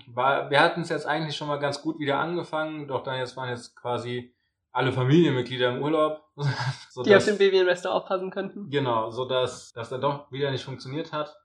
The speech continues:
Speaker 1: Aber es wird so langsam besser.
Speaker 2: Ja.
Speaker 1: Wir haben jetzt
Speaker 2: Also ich würd mal sagen, wir sind jetzt vielleicht im Moment grad bei so einem einmal alle drei Wochen Rhythmus.
Speaker 1: Ja.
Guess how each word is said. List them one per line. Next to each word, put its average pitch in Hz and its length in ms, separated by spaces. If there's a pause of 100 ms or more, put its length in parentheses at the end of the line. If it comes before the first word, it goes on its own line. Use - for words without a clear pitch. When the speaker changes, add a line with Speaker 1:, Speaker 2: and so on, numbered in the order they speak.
Speaker 1:
Aber 131 360
es 127 160
wird 143 120
so 135 100
langsam 127 360
besser. 180 480 (560)
Speaker 2:
Ja. 208 160 (180)
Speaker 1:
Wir 123 100
haben 123 120
jetzt - 140
Speaker 2:
Also 226 120
ich 220 100
würd 247 120
mal 208 120
sagen, 196 240
wir 190 60
sind 202 120
jetzt 196 180
vielleicht 175 300 (100)
im 190 60
Moment 175 340
grad 156 220
bei 156 160
so 160 100
einem 165 280 (100)
einmal 160 320
alle 151 200
drei 165 280
Wochen - 240
Rhythmus. - 560
Speaker 1:
Ja. 98 580